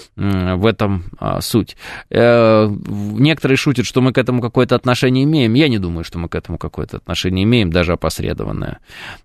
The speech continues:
М, вот. И стремиться к этому тоже не надо, думать, что мы к этому отношение имеем и говорить об этом. А, так, э, т-, т-, с-,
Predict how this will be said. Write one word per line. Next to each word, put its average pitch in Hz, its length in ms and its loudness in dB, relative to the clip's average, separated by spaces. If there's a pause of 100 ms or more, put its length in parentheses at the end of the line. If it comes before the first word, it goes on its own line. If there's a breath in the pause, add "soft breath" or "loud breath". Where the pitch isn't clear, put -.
М, 98 400 2
вот. 87 220 2
И 180 160 2
стремиться 170 480 0
к - 60 -4
этому 117 260 0
тоже 104 260 2
не 110 120 2
надо, 127 320 2
думать, 98 320 -4
что - 200 -6
мы 87 460 -2
к - 80 -10
этому 90 260 0
отношение 90 460 0
имеем 73 300 -2
и - 20 -6
говорить - 380 -8
об - 100 -10
этом. - 320 -12 (1400 loud breath)
А, 107 480 4 (180)
так, 143 460 4
э, 107 720 4
т-, 113 160 2
т-, 110 180 2
с-, 98 260 -8